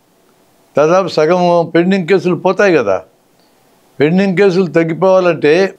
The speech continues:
ఎక్కువ మంది జడ్జిలను నియమించాలి. మరి నియమించడం ఎందుకు? కాబట్టి పెండింగ్ కేసులు ఉండి ఒక నేరం చేసినటువంటి వాడు ఎన్నేళ్ళైనా బెయిల్ మీద బయట ఉండగలడో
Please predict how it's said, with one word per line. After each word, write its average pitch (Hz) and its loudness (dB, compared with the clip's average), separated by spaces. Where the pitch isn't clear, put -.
ఎక్కువ 151 2
మంది 190 0
జడ్జిలను 165 2
నియమించాలి. 147 -2
మరి 120 0
నియమించడం 165 0
ఎందుకు? 175 -2
కాబట్టి 170 0
పెండింగ్ 196 0
కేసులు 180 0
ఉండి 165 0
ఒక 180 2
నేరం 170 0
చేసినటువంటి 147 0
వాడు 151 4
ఎన్నేళ్ళైనా 170 2
బెయిల్ 165 0
మీద 170 0
బయట 151 0
ఉండగలడో 143 0